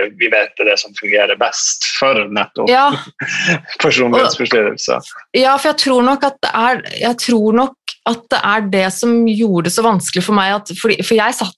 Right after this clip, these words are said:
Speaker 2: jo der, som sagt, da, og tenkte at, "Ja, men jeg sier jo helt tydelig hva som er galt. Jeg sier jo helt tydelig hva jeg føler, og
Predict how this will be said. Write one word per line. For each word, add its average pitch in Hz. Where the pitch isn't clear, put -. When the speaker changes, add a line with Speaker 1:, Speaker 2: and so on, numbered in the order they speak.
Speaker 2:
jo 180
der, 190
som 196
sagt, 214
da, 202
og 190
tenkte 180
at, -
"Ja, 190
men 240
jeg 269
sier 247
jo 233
helt 226
tydelig 190
hva 196
som 226
er 220
galt. 269
Jeg 247
sier 190
jo 220
helt 226
tydelig 202
hva 185
jeg 233
føler, 180
og 214